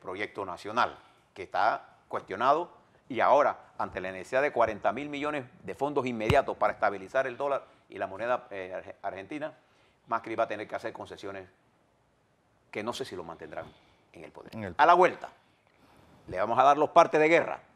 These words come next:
Speaker 2: <laughs>
Speaker 1: de la contienda nacional. ¿Y quién está ganando esta guerra?
Speaker 2: ¿Y quién?
Speaker 1: Ahora, porque nadie quiere decir. En toda guerra lo que le interesa a usted, ¿qué es?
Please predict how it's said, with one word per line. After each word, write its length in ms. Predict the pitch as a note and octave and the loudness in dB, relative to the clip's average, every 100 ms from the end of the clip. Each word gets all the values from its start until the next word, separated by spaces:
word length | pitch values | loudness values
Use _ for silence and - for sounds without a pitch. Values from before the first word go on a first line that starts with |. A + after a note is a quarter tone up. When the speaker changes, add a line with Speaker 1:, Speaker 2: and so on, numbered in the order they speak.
| _ _ | _ _
Speaker 2:
<laughs> 1120 | E3 - - B2+ C#3 A2+ A#2+ - - - - | -10 -8 -12 -12 -14 -16 -20 -20 -20 -16 -14
Speaker 1:
de 140 | - G#2 | -2 0
la 160 | G2+ | 2
contienda 540 | - F#2+ C3+ C#3 B2+ A2+ | 0 -4 -2 -2 2 0
nacional. 520 | F2+ - A2+ - E2 | 0 -2 0 0 0
¿Y 100 | G#2+ | -8
quién 180 | - B2+ | -4 0
está 140 | B2+ | 2
ganando 300 | A#2 A#2+ A#2 | 2 0 -4
esta 160 | A2 G2 | -4 -4
guerra? 280 | A#2 G2+ F2 - | -4 -6 -12 -18
Speaker 2:
¿Y 200 | A2 - | -20 -12
quién? 320 | C#3 B2 A2+ - - - | -10 -10 -16 -20 -18 -2
Speaker 1:
Ahora, 460 | F2+ D3+ G#3 G2 - | 4 4 2 -4 -10
porque 280 | F#2 F2+ | -12 -10
nadie 260 | F2+ G2+ A#2+ | -6 -4 -4
quiere 200 | C3+ C#3+ | -2 -2
decir. 340 | B2+ A#2+ C3 - - _ _ | -2 -4 -8 -10 -20 _ _
En 100 | B2 | 2
toda 220 | A3 G#3 | 6 8
guerra 300 | F#3 F3 D#3+ | 10 8 8
lo 80 | C3+ | 6
que 80 | C#3+ | 2
le 80 | C#3+ | 0
interesa 280 | C#3 C#3+ | 0 0
a 20 | C#3 | -2
usted, 200 | C3+ - | -6 -6
¿qué 120 | F#2+ | -10
es? 140 | - | -14